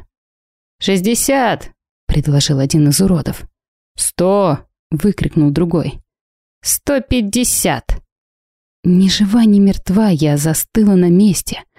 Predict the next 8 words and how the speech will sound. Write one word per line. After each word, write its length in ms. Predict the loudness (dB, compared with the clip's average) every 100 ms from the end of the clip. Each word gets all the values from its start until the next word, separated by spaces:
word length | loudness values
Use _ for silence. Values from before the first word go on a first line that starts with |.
| -18
Шок 440 | -6 -2 -2 0 0
лишил 320 | 0 0 2
меня 200 | 2 2
возможности 640 | 0 2 2 2 0 0
двигаться. 600 | -2 -2 -2 -2 -4 -8 -12 _ _ _ _
Ставки 520 | -8 -2 -2 0 -4
всё 260 | -4 -2 -2
росли. 480 | -2 -2 -2 -4